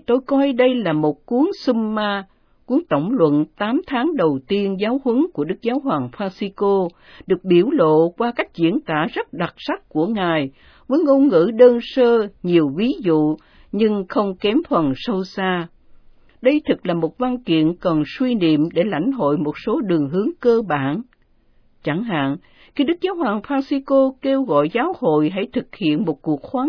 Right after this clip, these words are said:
cải sâu xa, Ngài thú nhận ngay rằng sự hoán cải này phải bắt đầu từ chính Ngài trong tư cách là giáo hoàng và tiếp tục qua hàng giám mục, hàng giáo sĩ, rồi đến toàn thể giáo hội.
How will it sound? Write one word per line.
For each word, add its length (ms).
cải 200
sâu 300
xa, 420
Ngài 460
thú 160
nhận 260
ngay 200
rằng 400
sự 220
hoán 180
cải 200
này 440
phải 160
bắt 140
đầu 340
từ 140
chính 260
Ngài 380
trong 200
tư 200
cách 220
là 140
giáo 300
hoàng 400
và 80
tiếp 140
tục 220
qua 200
hàng 380
giám 140
mục, 160
hàng 340
giáo 260
sĩ, 380
rồi 320
đến 160
toàn 300
thể 100
giáo 240
hội. 400